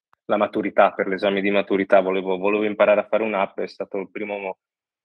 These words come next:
il mio primo approccio al mondo dello sviluppo I O S, ho subito abbandonato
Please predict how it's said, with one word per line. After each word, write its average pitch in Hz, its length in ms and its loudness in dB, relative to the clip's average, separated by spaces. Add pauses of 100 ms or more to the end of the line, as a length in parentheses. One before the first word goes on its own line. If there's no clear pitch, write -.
(120)
il 113 80 -8
mio 104 100 0
primo 110 220 2
approccio 107 420 2
al 107 60 0
mondo 107 320 -2
dello 104 180 -2
sviluppo 101 380 -4
I 107 120 0
O 101 180 2
S, - 140 -16
ho 104 60 -6
subito 104 360 -6
abbandonato 90 1200 -4